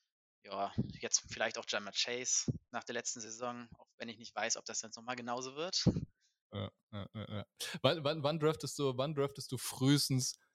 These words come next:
Speaker 2: einen Quarterback?
Speaker 1: Äh, also einen Josh Allen beispielsweise kann man schon echt früh draften, aber ich persönlich bin da immer kein Freund von, weil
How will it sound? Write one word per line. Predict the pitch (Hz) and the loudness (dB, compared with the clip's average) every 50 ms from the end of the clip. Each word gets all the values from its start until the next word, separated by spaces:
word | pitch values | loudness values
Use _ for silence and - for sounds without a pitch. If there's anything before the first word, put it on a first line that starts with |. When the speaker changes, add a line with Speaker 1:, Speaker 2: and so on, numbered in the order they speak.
| _ _ _ _ _ _ - | _ _ _ _ _ _ -2
Speaker 2:
einen | 113 113 | 0 0
Quarterback? | - - 113 104 95 95 92 92 90 87 - _ _ _ _ _ _ _ _ _ _ - _ _ _ - - _ _ _ _ _ _ _ _ - - - 208 202 - 104 104 - - - - - | 6 8 8 8 8 4 -2 -2 -4 -6 -8 _ _ _ _ _ _ _ _ _ _ -20 _ _ _ -20 -20 _ _ _ _ _ _ _ _ -20 -18 -18 -18 -18 -18 -18 -18 -18 -16 -10 4 6
Speaker 1:
Äh, | - - - - - - - _ _ _ _ _ _ _ _ _ | 8 8 8 6 2 -6 -14 _ _ _ _ _ _ _ _ _
also | - 120 127 131 123 131 131 127 127 | 0 0 2 2 2 4 4 4 4
einen | 131 - 143 143 135 131 131 131 | 2 0 -2 -8 -12 -12 -14 -14
Josh | 117 113 123 127 - - - - | -6 -2 0 2 2 2 0 0
Allen | 135 131 143 165 175 180 175 156 | -2 -2 0 0 -2 -4 -4 -2
beispielsweise | 147 143 147 - 151 147 - 143 147 143 147 147 143 143 143 143 143 135 | 0 0 0 -2 -4 -8 -10 -4 -2 -2 0 0 -2 -4 -4 -4 -2 -4
kann | 131 - - - 131 | -4 -4 -6 -4 -4
man | 131 131 131 | -2 0 2
schon | 123 - - 123 120 123 123 - | 2 2 2 0 -2 -4 -6 -6
echt | - 120 113 - - - | -6 -4 -4 -4 -6 -10
früh | - - - - - 117 113 | -14 -16 -20 -20 -20 -20 -20
draften, | 104 101 107 107 104 110 - - - 110 | -20 -20 -18 -18 -18 -18 -18 -20 -18 -10
aber | - 107 107 117 117 117 - - - - _ _ _ _ _ | -10 -4 0 0 0 0 -2 -8 -18 -20 _ _ _ _ _
ich | 143 127 - | -2 -2 2
persönlich | - 143 127 131 143 139 139 131 - - - _ _ _ _ _ _ _ _ _ | 2 2 4 4 2 0 0 0 -2 -2 -4 _ _ _ _ _ _ _ _ _
bin | - 139 139 | -4 -4 0
da | 139 135 | 2 0
immer | 135 127 123 117 | 2 2 0 0
kein | - - 120 120 | 0 0 0 -2
Freund | 113 - - - 123 127 131 123 | -4 -6 -2 -2 0 0 -2 -2
von, | - 123 120 117 107 | -4 -4 -4 -4 -2
weil | 113 113 110 110 110 110 110 110 107 | 0 2 4 4 4 4 4 2 0